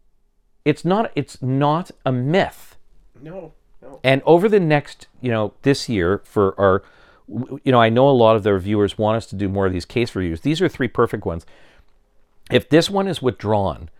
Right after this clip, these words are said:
Speaker 1: I was so shocked at the, at the body cam footage and the statement. I wanna review that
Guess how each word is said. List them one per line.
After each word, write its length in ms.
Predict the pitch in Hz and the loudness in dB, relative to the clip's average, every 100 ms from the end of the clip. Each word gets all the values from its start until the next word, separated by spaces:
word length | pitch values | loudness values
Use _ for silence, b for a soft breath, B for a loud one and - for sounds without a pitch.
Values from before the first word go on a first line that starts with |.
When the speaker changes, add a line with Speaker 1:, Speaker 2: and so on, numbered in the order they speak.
| b b b - | b b b 4
Speaker 1:
I 120 | 135 | 4
was 160 | 165 | 4
so 280 | - - 147 | -2 2 2
shocked 680 | 156 - - 107 98 - - - | 0 -4 2 2 2 -2 -16 -4
at 200 | 101 - | -4 -2
the, 180 | 98 95 | -4 -4
at 140 | 101 87 | -4 -4
the 60 | 95 | -2
body 300 | 104 101 101 | 2 2 2
cam 280 | - 95 | -4 -8
footage 320 | 87 - 90 85 | -6 -6 -6 -6
and 120 | 85 | -8
the 40 | |
statement. 480 | - - 95 90 80 b b b b _ | -8 -4 -4 -4 -10 b b b b _
I 140 | - 117 | 0 0
wanna 380 | 107 117 135 120 | 2 0 2 0
review 440 | 104 92 101 107 | -2 -2 -2 -2
that 340 | 92 76 73 | -2 -4 -6